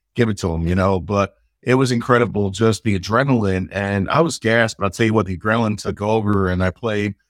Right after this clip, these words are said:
I remember Rob Riggle, he was, he wanted to start on defense, and it was, like, the Bella twins, and it was, like, and I said, "Rob, why don't you go to the sideline, entertain the troops?" You know, he's a former U S Marine Corps,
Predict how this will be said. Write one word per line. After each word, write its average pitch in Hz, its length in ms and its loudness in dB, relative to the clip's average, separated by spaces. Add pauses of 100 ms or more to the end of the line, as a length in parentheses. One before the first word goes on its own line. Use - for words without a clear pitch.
(160)
I - 40 -6
remember 135 220 2
Rob 123 240 4
Riggle, 113 400 2 (180)
he 110 100 -8
was, 120 180 -6
he 120 100 2
wanted 117 240 2
to 95 40 -2
start 107 400 2
on 95 140 0
defense, 98 600 -2
and 90 300 -4
it 90 120 -4
was, 90 120 -8
like, 90 140 -18
the 82 60 -16
Bella 104 320 0
twins, 104 540 0
and 92 120 -2
it 95 40 -2
was, 95 160 -6
like, 101 220 0 (380)
and - 100 -4
I 113 100 2
said, 110 240 0
"Rob, 113 260 4
why 120 80 2
don't 143 120 0
you 165 60 -2
go 165 100 0
to 143 80 0
the 123 40 -4
sideline, 104 540 0
entertain 107 460 -4
the 95 60 -2
troops?" 98 480 -2
You 95 80 -2
know, 95 60 2
he's 101 180 0
a 92 60 -6
former 95 300 0
U 92 200 4
S 87 160 -2
Marine 92 440 0
Corps, 92 280 0